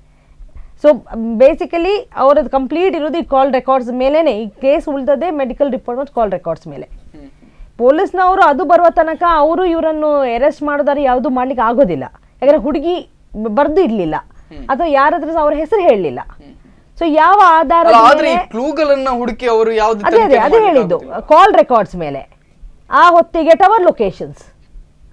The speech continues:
Speaker 1: Call record ಮಾಡಿದ್ರೆ tower location, ಆ ಹುಡುಗರು ಅವರೊಟ್ಟಿಗೆ
Speaker 2: ಈ
Speaker 1: ಇದ್ರೆ ಅವರಿಗೆ
Speaker 2: ಈ ವಿಚಾರದ ಬಗ್ಗೆ, ಈ ವಿಚಾರದ ಬಗ್ಗೆ ಮಾತಾಡ್ಲಿಕ್ಕೆ ನಮ್ಮಲ್ಲಿ ಹಿರಿಯ ವಕೀಲರಾಗಿರ್ತಕ್ಕಂಥ ಪ್ರವೀಣ್ ರವರು ನಮ್ಮೊಂದಿಗೆ line ನಲ್ಲಿ ಇದ್ದಾರೆ, ಅವ್ರನ್ನ ಮಾತಾಡ್ಸೋಣ.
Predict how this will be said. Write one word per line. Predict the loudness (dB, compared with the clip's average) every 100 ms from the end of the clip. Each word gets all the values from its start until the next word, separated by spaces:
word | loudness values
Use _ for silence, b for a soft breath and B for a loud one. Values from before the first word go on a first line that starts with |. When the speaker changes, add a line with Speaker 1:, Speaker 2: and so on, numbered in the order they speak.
| 0
Speaker 1:
Call | 2 2
record | 2 2 2
ಮಾಡಿದ್ರೆ | -2 0 0
tower | 0 0 2
location, | 0 0 -2 0
ಆ | 0
ಹುಡುಗರು | 0 2 2
ಅವರೊಟ್ಟಿಗೆ | 2 0 -2 -6
Speaker 2:
ಈ | -4
Speaker 1:
ಇದ್ರೆ | -6 -6 -10 b b b 0
ಅವರಿಗೆ | 2 2 2 2
Speaker 2:
ಈ |
ವಿಚಾರದ | 2 4 4 4
ಬಗ್ಗೆ, | 2 0 -2 -4
ಈ |
ವಿಚಾರದ | -2 2 2 2
ಬಗ್ಗೆ | -2 -2
ಮಾತಾಡ್ಲಿಕ್ಕೆ | -2 -2 -2 -4 -4 -2 -2 0
ನಮ್ಮಲ್ಲಿ | -2 -2 -4
ಹಿರಿಯ | -4 -4
ವಕೀಲರಾಗಿರ್ತಕ್ಕಂಥ | -2 -4 -4 -2 -2 -2 -8 -10 -8
ಪ್ರವೀಣ್ | -4 -2 0 0
ರವರು | 0 0
ನಮ್ಮೊಂದಿಗೆ | -4 -6 -10 -6 -6 -4 -8
line | -6 -6
ನಲ್ಲಿ | -6 -8 -8
ಇದ್ದಾರೆ, | -10 -8
ಅವ್ರನ್ನ | -6 -6
ಮಾತಾಡ್ಸೋಣ. | -8 -10 -10 -12 -20